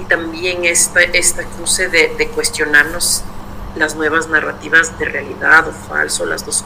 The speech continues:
cosas. O sea, creo que está, está pasando cosas muy interesantes, la ficción, em, en la fotografía, creo que también lo que te decía, la práctica interdisciplinaria, muchos fotógrafos usan performance con fotografía, fotografía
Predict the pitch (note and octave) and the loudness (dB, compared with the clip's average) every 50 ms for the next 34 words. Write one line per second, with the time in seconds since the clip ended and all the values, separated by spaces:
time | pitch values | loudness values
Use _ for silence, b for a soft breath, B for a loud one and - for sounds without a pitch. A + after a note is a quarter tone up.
0 | - - D#3 D#3 E3 F3 F3 F3 - E3+ E3+ E3+ - B B B B B B - | -4 -4 0 2 4 4 2 2 0 -2 -2 -4 -6 B B B B B B -14
1 | - - F#3+ - G#3+ - - - - - - A2+ - - G#2 G2+ - - - - | -10 -6 0 4 4 4 4 4 2 2 2 0 -2 -2 -4 -6 -6 -8 -10 -6
2 | - - - - A2 - - G2+ G#3 G3+ - G#3 G3 G#3 G3 G3 G3 G3+ G3+ - | -4 -4 -4 -4 -4 -4 -4 -4 -6 -6 -6 -6 -6 -6 -6 -6 -6 -6 -6 -4
3 | G#3+ G3 F#3 - - F3 F3 F3 F3+ F3 E3 E3 D#3 D3 - D#3+ - - - - | -4 -4 -2 2 2 2 2 2 -2 -4 -4 -4 -4 -4 -6 -8 -6 -4 -2 -2
4 | F3 E3+ E3 D#3+ D#3+ D#3+ D#3 B B B B B B - - F#3 F3 F3 E3+ E3 | 0 0 -2 -2 -4 -6 -8 B B B B B B -6 -2 0 2 2 2 0
5 | D#3+ D#3+ D#3+ D#3 D#3 D#3 D#3 - D#3+ E3 E3 - D#3+ - E3+ D#3 E3 E3 - - | -2 -4 -6 -6 -8 -8 -6 -2 0 0 0 0 -2 -2 2 4 4 4 4 2
6 | - - F#3 F#3 F#3 F3+ F#3 E3+ E3 D#3+ D#3+ D#3+ E3 - - D3 D#3 D3+ D#3 D3+ | -2 0 2 4 4 4 4 2 2 2 2 0 -2 -2 -2 0 0 0 -2 -2
7 | E3 - D3 D3 C#3+ - - E3 E3+ D#3+ D#3 - - - D3 - - D3+ - - | -2 0 0 2 2 0 0 2 4 4 4 4 4 2 0 0 -2 -6 -2 -2
8 | D3+ D3+ D3 D3+ D3 D3+ - - - - - - - - D#3 D#3+ F3 F3 F3 E3+ | -2 -2 -2 -4 -6 -6 -8 -12 -12 -10 -10 -8 -2 0 2 2 4 4 6 4
9 | E3 D#3+ D#3+ D3+ D3+ D3+ D3 C#3+ D#3 - - D3 C#3 - C#3+ C#3+ D3+ D3+ D3+ - | 4 4 0 -4 -6 -6 -8 -6 -8 -8 -10 -10 -12 -10 -8 -6 -6 -6 -6 -6
10 | - - - D3+ - - - - - - - - - D3 - D3 D3 - - - | -8 -8 -8 -8 -10 -12 -12 -12 -10 -10 -6 -4 -4 -4 -4 -4 -6 -6 -8 -10
11 | - - - - - - - - - - - - D3 D3 D3+ - - - - - | -12 -14 -14 -14 -14 -12 -10 -10 -10 -10 -8 -6 -2 -2 -2 -2 -4 -8 -12 -8
12 | - D3 - - - - - - | -6 -6 -6 -6 -6 -2 -2 -2